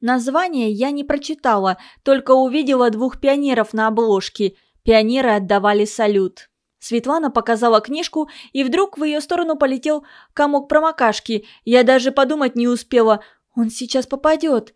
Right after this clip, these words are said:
И все, наверное, так подумали, потому что сразу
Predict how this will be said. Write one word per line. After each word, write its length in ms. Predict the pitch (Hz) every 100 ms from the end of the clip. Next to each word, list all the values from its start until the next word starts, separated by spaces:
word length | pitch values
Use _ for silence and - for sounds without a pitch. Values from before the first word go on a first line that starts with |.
| _ _ _
И 180 | 240 226
все, 320 | - - 320
наверное, 580 | 302 269 277 269 269 254
так 300 | 254 254 -
подумали, 720 | 269 240 262 202 185 175 165 _ -
потому 380 | 208 208 208 208
что 200 | - 202
сразу 560 | - 240 254 214 170